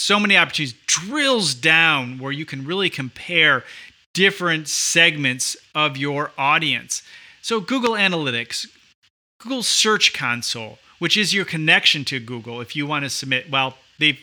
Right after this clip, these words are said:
shut this <laughs> down for a while, and I hope they bring it back.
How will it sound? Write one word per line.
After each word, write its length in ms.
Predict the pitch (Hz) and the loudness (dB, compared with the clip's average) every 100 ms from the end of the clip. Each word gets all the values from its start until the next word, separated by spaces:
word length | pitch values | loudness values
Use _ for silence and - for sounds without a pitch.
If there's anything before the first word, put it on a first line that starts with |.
| - | -2
shut 380 | - 185 156 | 0 2 0
this 160 | - 131 | -4 -6
<laughs> 140 | - - | -8 -2
down 200 | 185 147 | -2 -2
for 180 | - 127 | -8 -8
a 80 | |
while, 280 | 120 120 123 | -6 -6 -8
and 100 | 127 | -6
I 60 | 120 | -6
hope 180 | 147 - | -6 -8
they 80 | |
bring 220 | 123 127 123 | -6 -6 -6
it 120 | 110 | -6
back. 320 | 127 117 - | -4 -4 -6